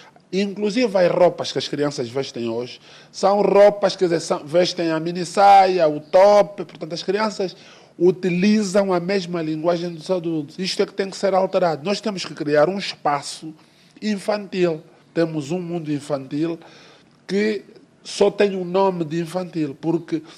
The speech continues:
todas as regras, toda a linguagem, todo o mecanismo social são mecanismos de adultos. E isso tem gerado uma violência que gera, portanto, potencialmente estas violações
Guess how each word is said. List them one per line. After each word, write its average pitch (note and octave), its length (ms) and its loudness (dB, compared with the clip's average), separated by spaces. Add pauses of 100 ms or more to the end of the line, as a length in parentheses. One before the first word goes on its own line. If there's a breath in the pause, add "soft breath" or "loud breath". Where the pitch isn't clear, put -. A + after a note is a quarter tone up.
(160)
todas G3 400 6
as E3 160 8
regras, D#3+ 680 6
toda F3 320 0
a D#3 40 2
linguagem, D#3 720 4
todo E3 280 -4
o - 20 -8
mecanismo D#3+ 500 -6
social D#3 420 -6
são F3 160 -8
mecanismos E3+ 600 -10
de D#3+ 80 -2
adultos. E3+ 640 -6 (400 soft breath)
E D3+ 220 -4
isso F3+ 180 -6
tem F3 240 0
gerado D#3 340 2
uma E3+ 200 0
violência C3 960 -2 (500 loud breath)
que E3 140 4
gera, D#3 500 4
portanto, D3 760 -4
potencialmente C3+ 880 -6
estas C3 260 -6
violações B2+ 800 -12